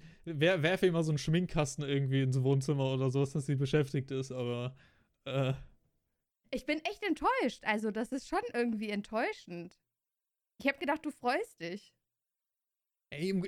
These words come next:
Speaker 1: als wir im Koop, als, als wir Koop gespielt haben und du Mary rausgeholt hast, da konnte ich auch nicht mehr. Da kon-, ich, ich kann das nicht.
Speaker 2: Hä, wieso
Speaker 1: Kann
Speaker 2: denn nicht?
Speaker 1: Ich weiß nicht, ich kann das nicht. Ich kann auch nicht, also, was ja auch total komisch ist,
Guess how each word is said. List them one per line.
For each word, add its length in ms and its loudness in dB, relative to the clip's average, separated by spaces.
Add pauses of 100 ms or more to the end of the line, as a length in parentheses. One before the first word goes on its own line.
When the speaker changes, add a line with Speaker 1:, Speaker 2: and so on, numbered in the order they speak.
(160)
Speaker 1:
als 180 -8
wir 80 -2
im 100 -4
Koop, 500 -2
als, 180 -6
als 180 -6
wir 80 -2
Koop 280 0
gespielt 460 0
haben 220 2
und 120 -4
du 60 -2
Mary 300 2
rausgeholt 540 -2
hast, 160 -6
da 60 -6
konnte 240 -4
ich 100 -6
auch 140 -6
nicht 220 -6
mehr. 240 -12 (400)
Da 80 -8
kon-, 220 -6
ich, 180 -12
ich 140 -14
kann 200 -6
das 220 -4
nicht. 320 -16 (760)
Speaker 2:
Hä, 100 2
wieso 280 0
Speaker 1:
Kann 120 4 (120)
Speaker 2:
denn 80 4
nicht? 500 -4 (280)
Speaker 1:
Ich 80 -14
weiß 260 -6
nicht, 140 -4
ich 120 -8
kann 160 -6
das 220 -6
nicht. 320 -16 (440)
Ich 140 -8
kann 160 -4
auch 160 -8
nicht, 240 -8 (340)
also, 320 -4 (320)
was 160 -6
ja 60 -8
auch 100 -6
total 400 -6
komisch 440 0
ist, 360 -6